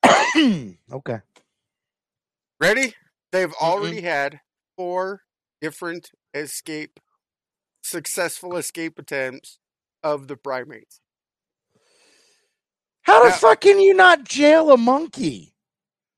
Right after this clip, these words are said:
Speaker 2: It, they're open air facilities.
Speaker 1: Wait, uh, uh, okay. I, I know I'm just some dumb redneck.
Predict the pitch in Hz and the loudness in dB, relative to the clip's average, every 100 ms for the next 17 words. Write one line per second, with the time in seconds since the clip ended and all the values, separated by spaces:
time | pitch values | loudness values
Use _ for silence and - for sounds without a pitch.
0 | _ - 175 - _ _ _ - 151 - | _ -14 -12 -12 _ _ _ -8 -8 -6
1 | 147 151 151 123 131 147 139 - 131 139 | -10 -10 -16 -12 -12 -12 -16 -16 -16 -16
2 | 127 101 _ _ _ _ _ _ _ _ | -18 -20 _ _ _ _ _ _ _ _
3 | _ _ _ _ _ _ _ _ _ _ | _ _ _ _ _ _ _ _ _ _
4 | _ _ _ _ _ _ _ _ - 277 | _ _ _ _ _ _ _ _ 2 6
5 | 302 247 - 247 330 320 359 359 311 302 | 6 4 4 6 8 8 8 6 2 -2
6 | 294 202 - 190 214 _ _ _ _ _ | 0 -4 -4 -4 -4 _ _ _ _ _
7 | _ - - _ - 196 269 285 285 269 | _ -20 -20 _ -2 -2 0 0 -2 -4
8 | 277 285 269 269 269 269 214 254 | -8 -8 -4 -6 -4 -4 -6 -6